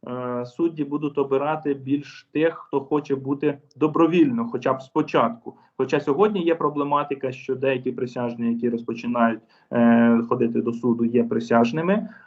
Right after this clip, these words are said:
Е, через два засідання їм вже не хочеться бути присяжними, але вони зобов'язані,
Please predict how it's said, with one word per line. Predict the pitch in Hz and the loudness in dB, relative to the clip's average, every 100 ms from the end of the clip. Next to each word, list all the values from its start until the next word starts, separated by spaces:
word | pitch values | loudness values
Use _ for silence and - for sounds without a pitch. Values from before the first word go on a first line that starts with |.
| _ - | _ -6
Е, | 127 127 127 | -2 -2 4
через | 147 147 139 | 6 6 4
два | 131 127 135 151 151 | -2 -10 2 4 4
засідання | 143 135 180 190 190 | 2 0 0 0 0
їм | 165 143 160 | 0 -2 -4
вже | 151 156 | -4 -6
не | 156 | -4
хочеться | - 156 - - | -2 -2 -4 -10
бути | 131 120 - | -8 -8 -10
присяжними, | 117 - 113 95 - - - _ _ - | -14 -8 -8 -8 -12 -20 -20 _ _ -8
але | 117 139 | 0 2
вони | 190 147 151 | 2 -2 -2
зобов'язані, | 139 135 117 120 135 135 117 110 107 | -2 -2 -2 -2 -2 -4 -4 -4 -6